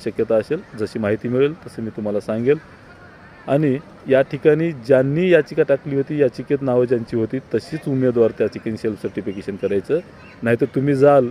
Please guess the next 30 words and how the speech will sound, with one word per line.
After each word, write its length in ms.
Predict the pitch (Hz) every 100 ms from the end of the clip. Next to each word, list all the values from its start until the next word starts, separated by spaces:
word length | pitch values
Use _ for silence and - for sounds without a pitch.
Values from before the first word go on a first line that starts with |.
| -
एकशे 220 | 123 -
पासष्ट 440 | 117 127 120 127 -
उमेदवार 300 | 123 123 120
पूर्वी 320 | - 123 127
दिलेले, 340 | 117 117 123
केलेले 320 | 117 120 113 113
होते 160 | 107
सेल्फ 260 | 117 117 107
सर्टिफिकेशन, 580 | 107 117 110 104 107 104 - - - -
त्यांनी 240 | 127 147
पण 160 | 147 156
उगं 180 | 143 147
जाऊन 260 | 143 139
बघून 280 | 131 123 131
यावं, 100 | 131 -
फेरफटका 420 | 127 113 113 123
मारून, 300 | 120 120 123 131 - - -
अ, 60 | 123
आपणही 680 | 117 120 117 151 165 160 131
जाऊन 280 | 123 135 131
सेल्फ 260 | 127 123
सर्टिफिकेशन 440 | 135 117 127 113 120
करू, 220 | 120 117 -
असं 160 | 113 120
करू 240 | 123 135
नका 200 | 135 101
मित्रांनो. 360 | 95 - 98 120 - - - -
होत 120 | - 160 -
काय 140 | 185
नाही, 200 | 165 139